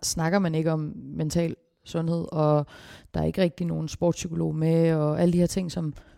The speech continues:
som mange, øh, yngre har nu, og man kan sætte ord på de her ting, der, man skal huske også sådan, dengang du også svømmede, der, der, der var jo ikke de muligheder, som vi har nu, hvor man ligesom,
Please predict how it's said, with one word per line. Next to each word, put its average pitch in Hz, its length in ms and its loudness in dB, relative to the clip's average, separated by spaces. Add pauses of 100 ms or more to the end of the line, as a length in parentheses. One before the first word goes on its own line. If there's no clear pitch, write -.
(440)
som - 240 -4
mange, 165 640 -2 (100)
øh, 147 480 -4
yngre 214 320 2
har 190 200 0
nu, 180 280 0
og 165 140 0
man 156 140 0
kan 147 80 -2
sætte 151 200 -4
ord - 240 -2
på 175 80 -2
de 165 120 -4
her 170 80 2
ting, 170 260 -4
der, 175 100 2 (220)
man - 160 -2
skal - 160 -2
huske 185 320 0
også 165 280 -2
sådan, 160 280 -4 (720)
dengang 170 680 -4 (160)
du 170 240 -2
også 160 160 -2
svømmede, 175 380 0
der, 175 120 -2 (140)
der, 180 120 0 (240)
der 151 160 2
var 180 160 0
jo 190 80 2
ikke 180 180 0 (100)
de 190 100 4
muligheder, 196 580 2
som 160 260 -4
vi 165 60 0
har 175 220 0
nu, 170 240 0
hvor 165 320 -2
man 160 160 -2
ligesom, 165 340 0